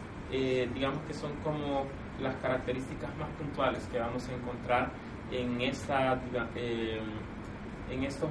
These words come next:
movimientos artísticos que surgen durante los setenta, ¿sí? El performance, el arte conceptual, el minimalismo, eh, el land art, el Fluxus, del cual era parte Joseph Beuys, este, son grupos, movimientos,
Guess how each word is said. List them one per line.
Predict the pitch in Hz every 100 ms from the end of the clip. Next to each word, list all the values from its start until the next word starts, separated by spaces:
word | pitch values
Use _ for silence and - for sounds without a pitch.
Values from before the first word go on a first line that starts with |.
| 147
movimientos | 139 131 123 156 156 147 127 123 127
artísticos | 117 - 151 - 127 - 123
que | 123
surgen | 120 160 - - 123
durante | 123 120 113
los | 117
setenta, | - - 123 110 - 104 -
¿sí? | 135 131 - - -
El | 123
performance, | - 113 - 156 156 135 131 127 123 - -
el | 123
arte | 117 123
conceptual, | 123 120 - 113 - 139 127 120
el | 113
minimalismo, | 113 110 110 113 139 - - - 208 - - - - -
eh, | 120 113 113 110 110 107 113
el | 113
land | 120 123
art, | 120 120 120 123 - - - - -
el | 110
Fluxus, | 104 151 156 - - 123 120
del | 110
cual | 104 113 117
era | 120 113
parte | - - 92
Joseph | 117 - -
Beuys, | 123 123 120 - - - - - 123
este, | 113 - 127 123 120 120 120
son | - - 135 143 147 143 139
grupos, | 131 151 147 131 123 127 -
movimientos, | 123 117 120 135 135 131 127 120 117 -